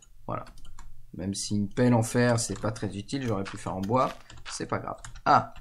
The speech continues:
il y a déjà un trou ici. Donc, on va le reboucher. Voilà. Là, on va casser tout le haut. Voilà, comme ceci. On aménage, quoi. On aménage, les amis.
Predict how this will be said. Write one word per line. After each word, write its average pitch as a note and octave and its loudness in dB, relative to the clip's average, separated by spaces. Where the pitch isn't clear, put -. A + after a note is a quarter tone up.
il - -4
y - 0
a G2+ -2
déjà A#2 4
un B2+ 4
trou - -4
ici. - -10
Donc, - -8
on G#2 -4
va G#2 0
le G#2 2
reboucher. G#2 -2
Voilà. - -6
Là, A#2 4
on B2 4
va A2+ 4
casser G#2+ -2
tout - -2
le B2 4
haut. G#2+ 2
Voilà, - -2
comme F2+ -6
ceci. - -2
On D3 4
aménage, A3+ 10
quoi. F#2+ 0
On D#3 2
aménage, D3+ 4
les G#2+ 2
amis. G2 -2